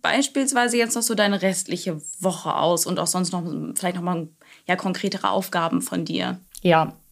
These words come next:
Speaker 2: also, ähm, bei Klaas beginnt ja das Geschäftsjahr immer am ersten zehnten und geht bis zum dreißigsten neunten. Ähm, das heißt, zu Beginn des Geschäftsjahres gehen wir in die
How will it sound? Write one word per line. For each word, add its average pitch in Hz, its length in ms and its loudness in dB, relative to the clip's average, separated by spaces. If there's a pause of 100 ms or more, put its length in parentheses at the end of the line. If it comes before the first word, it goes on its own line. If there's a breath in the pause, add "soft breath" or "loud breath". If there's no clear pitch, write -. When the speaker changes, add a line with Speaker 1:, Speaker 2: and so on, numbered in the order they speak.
Speaker 2:
also, 190 500 6
ähm, 185 260 4
bei 185 120 4
Klaas 226 340 2
beginnt 202 280 2
ja 196 100 4
das 180 180 2
Geschäftsjahr 196 520 0
immer 175 180 2
am 165 120 0
ersten - 300 -6
zehnten 294 460 2
und 180 180 0
geht 175 160 0
bis 160 140 -6
zum 160 120 -4
dreißigsten 156 480 -2
neunten. 240 560 6 (540 loud breath)
Ähm, 190 600 6
das 180 220 4
heißt, 185 220 4
zu 170 80 -4
Beginn 175 220 4
des 160 140 0
Geschäftsjahres 190 800 4
gehen 175 320 6
wir 165 360 6
in 160 220 2
die 151 520 0